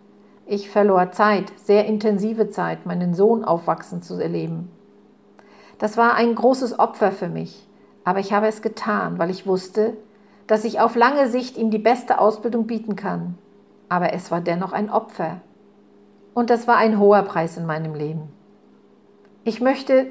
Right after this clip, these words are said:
dass ihr an all die Samstage denkt, an denen ihr gearbeitet habt, obwohl ihr lieber mit eurer Familie Zeit verbracht hättet. Richtig? Denkt an all die Nächte, die ihr gearbeitet habt, an das Geld, das ihr zahlen musstet, um zur Schule zu gehen, sich weiterzubilden.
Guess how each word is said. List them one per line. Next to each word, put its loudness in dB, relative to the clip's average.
dass 2
ihr 0
an 2
all 6
die 0
Samstage 0
denkt, -4
an -6
denen -2
ihr 2
gearbeitet 2
habt, -4
obwohl 6
ihr 6
lieber 6
mit -4
eurer 6
Familie 2
Zeit 0
verbracht -6
hättet. -10
Richtig? -4
Denkt 4
an 2
all 6
die 2
Nächte, 2
die -2
ihr 4
gearbeitet 0
habt, -4
an -2
das 2
Geld, 4
das 0
ihr -2
zahlen 2
musstet, 0
um 2
zur -6
Schule -4
zu -6
gehen, -2
sich -4
weiterzubilden. 0